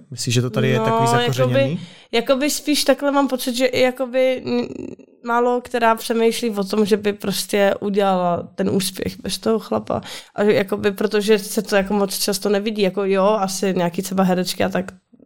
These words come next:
Speaker 2: I guess, i když to nesleduju. Ale v tomhle odvětví ne. A chtěla bych jakoby, jelikož jakoby vzhledem k mému věku, co dělám, co mám, tak chci prostě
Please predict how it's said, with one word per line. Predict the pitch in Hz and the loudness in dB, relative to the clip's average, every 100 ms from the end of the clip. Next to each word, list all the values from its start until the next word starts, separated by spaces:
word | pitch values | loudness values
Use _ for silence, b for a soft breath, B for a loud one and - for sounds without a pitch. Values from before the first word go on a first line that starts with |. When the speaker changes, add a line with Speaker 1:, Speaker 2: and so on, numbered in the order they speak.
| _ _ | _ _
Speaker 2:
I | 175 175 | -6 2
guess, | 185 226 - - _ - | 4 4 2 -10 _ -6
i | |
když | 185 190 | -2 0
to | 175 | 0
nesleduju. | 180 - 208 208 190 B B B | -2 -2 2 2 2 B B B
Ale | 214 226 | 2 4
v | |
tomhle | 233 226 226 | 2 0 0
odvětví | 214 208 202 214 | 0 -4 -2 0
ne. | 196 156 - | 2 0 0
A | 196 | -2
chtěla | - - 196 202 | -2 0 2 2
bych | 202 | 0
jakoby, | 202 190 196 202 196 190 B B B - | -2 -4 0 2 2 -2 B B B -4
jelikož | 214 208 214 196 190 | 0 2 0 0 -2
jakoby | 185 180 185 175 165 - _ _ _ _ _ _ - - - | -2 -2 2 2 2 -6 _ _ _ _ _ _ -20 -20 -6
vzhledem | 196 220 208 196 | 4 4 4 0
k | 214 | 0
mému | 196 185 170 | 2 2 0
věku, | 185 190 240 226 220 | -4 -2 0 2 0
co | 196 | -2
dělám, | 190 196 214 208 208 | -2 2 2 2 0
co | - | -2
mám, | 180 180 190 196 | 2 2 4 2
tak | 190 190 | -2 -6
chci | - - 220 | -6 2 2
prostě | 220 208 - 214 208 202 | 2 -4 -2 0 0 0